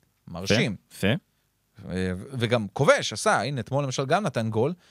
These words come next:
Speaker 1: מילאן אתמול ניצחה את, את טרופאו ברלוסקוני, גביע ברלוסקוני נגד מונזה, משחק המסורתי כל הז-, כל, בכל שנה שקורה. ומילאן ניצחה את כל המשחקים שלה.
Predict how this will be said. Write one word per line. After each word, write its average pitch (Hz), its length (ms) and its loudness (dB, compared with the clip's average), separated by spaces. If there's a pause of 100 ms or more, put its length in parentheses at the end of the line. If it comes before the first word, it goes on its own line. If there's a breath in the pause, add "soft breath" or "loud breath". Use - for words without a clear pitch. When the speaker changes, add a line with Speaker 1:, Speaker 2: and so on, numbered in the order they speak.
(140 soft breath)
Speaker 1:
מילאן 123 200 -2
אתמול 113 220 -2
ניצחה 113 320 -2
את, 107 120 -2
את 98 80 -2
טרופאו 123 520 4
ברלוסקוני, 131 640 0
גביע 120 320 0
ברלוסקוני 110 580 -4
נגד 104 200 -2
מונזה, 147 360 -2
משחק - 340 -6 (520 soft breath)
המסורתי 104 640 2
כל 104 160 2
הז-, 95 160 -2 (100)
כל, 101 160 0
בכל 98 320 -2
שנה 95 260 -4
שקורה. 104 440 0 (1080)
ומילאן 113 1800 -2
ניצחה 190 260 0
את 185 80 0
כל 208 140 4
המשחקים 170 440 -2
שלה. - 200 -4